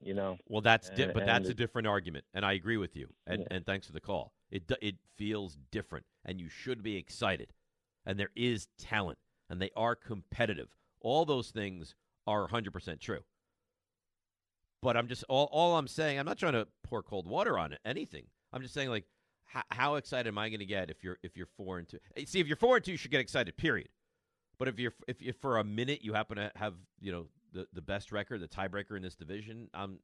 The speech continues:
Speaker 2: I'm sorry, I'm not, it's not gonna move the needle for me. You know, the Giants could have a similar thing, right? Gi-, Giants win, Dallas wins.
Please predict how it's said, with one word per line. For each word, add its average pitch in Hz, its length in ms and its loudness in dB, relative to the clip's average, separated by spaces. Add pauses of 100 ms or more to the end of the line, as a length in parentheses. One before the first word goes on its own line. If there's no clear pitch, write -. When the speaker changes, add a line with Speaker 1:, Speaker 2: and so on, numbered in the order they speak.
(100)
Speaker 2:
I'm 90 140 -14
sorry, 101 320 -6
I'm 67 100 -16
not, 78 120 -14 (200)
it's 73 120 -20
not 90 60 -14
gonna 90 120 -10
move 85 160 -10
the 78 80 -12
needle 92 180 -8
for 60 120 -20
me. 57 200 -20 (840)
You 107 80 -4
know, 117 80 0
the 101 60 -14
Giants 123 280 -2
could 127 80 -6
have 110 140 -4
a 110 140 -10
similar 113 320 -6
thing, 113 280 -4
right? 107 280 -2 (560)
Gi-, 107 260 -2
Giants 120 420 -2
win, 120 380 -2 (1500)
Dallas 117 420 2
wins. 117 640 -6